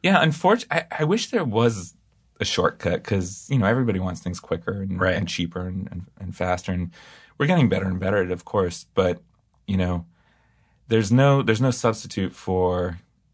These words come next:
Speaker 1: kind of exhausting the avenues, especially when you have, like, a great insight,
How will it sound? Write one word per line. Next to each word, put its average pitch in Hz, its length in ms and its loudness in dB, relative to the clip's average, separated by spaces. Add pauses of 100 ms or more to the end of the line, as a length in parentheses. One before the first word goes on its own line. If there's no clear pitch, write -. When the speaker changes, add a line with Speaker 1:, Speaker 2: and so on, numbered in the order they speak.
(540)
Speaker 1:
kind 95 200 0
of 85 200 -2 (1800)
exhausting 90 1160 0 (360)
the 98 140 -2
avenues, 90 760 -2
especially 117 440 0
when 92 180 0
you 87 100 -2
have, 90 340 -2
like, 95 160 -6
a 85 40 -8
great 85 440 -6 (180)
insight, - 480 -6